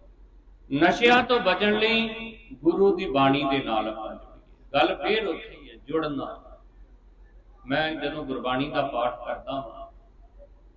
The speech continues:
ਗੁਰਬਾਣੀ ਦੇ ਵਿੱਚ ਭਗਤ ਕਬੀਰ ਸਾਹਿਬ ਦਾ ਇੱਕ ਸ਼ਲੋਕ ਹੈ, ਗੁਰਮੁਖ ਬੈਠੇ ਨੇ, ਤੁਹਾਨੂੰ ਸਾਰਿਆਂ ਨੂੰ ਯਾਦ ਵੀ ਹੋਣਾ।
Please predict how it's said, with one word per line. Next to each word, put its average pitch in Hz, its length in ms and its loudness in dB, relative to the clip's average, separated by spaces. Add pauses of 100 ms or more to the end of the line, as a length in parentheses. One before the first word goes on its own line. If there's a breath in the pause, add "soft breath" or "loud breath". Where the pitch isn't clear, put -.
(1160)
ਗੁਰਬਾਣੀ 127 540 2
ਦੇ 156 140 0
ਵਿੱਚ 120 340 -8 (1500 soft breath)
ਭਗਤ - 260 -4
ਕਬੀਰ 135 420 -6
ਸਾਹਿਬ 135 340 -4
ਦਾ 139 80 -2
ਇੱਕ - 160 -8
ਸ਼ਲੋਕ 127 520 -12
ਹੈ, 123 220 -6
ਗੁਰਮੁਖ 135 360 -8
ਬੈਠੇ 143 420 -18
ਨੇ, 131 140 -12
ਤੁਹਾਨੂੰ 135 440 -10
ਸਾਰਿਆਂ 175 400 -10
ਨੂੰ 151 200 -14
ਯਾਦ 113 360 -8
ਵੀ 349 100 -12
ਹੋਣਾ। - 360 -16